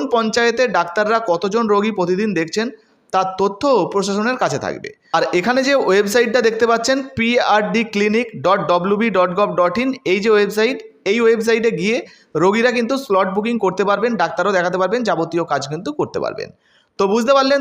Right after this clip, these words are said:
দুয়ারে সরকারের মতোই কিন্তু এবারে প্রত্যেক পঞ্চায়েতে ডাক্তারি পরিষেবা চালু করতে চলেছে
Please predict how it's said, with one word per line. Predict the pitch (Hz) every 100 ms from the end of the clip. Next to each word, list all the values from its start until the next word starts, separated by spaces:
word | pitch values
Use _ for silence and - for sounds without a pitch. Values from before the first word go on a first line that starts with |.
| 165
দুয়ারে | 185 208 233
সরকারের | 226 226 240 233 185
মতোই | 185 220 220
কিন্তু | 214 247 - -
এবারে | 185 220 160 214 - - _ 196
প্রত্যেক | 202 208 262 -
পঞ্চায়েতে | 208 202 220 214 214 320 123 -
ডাক্তারি | - - 247 233
পরিষেবা | 214 220 226 208
চালু | 190
করতে | 196 202 202
চলেছে | 202 220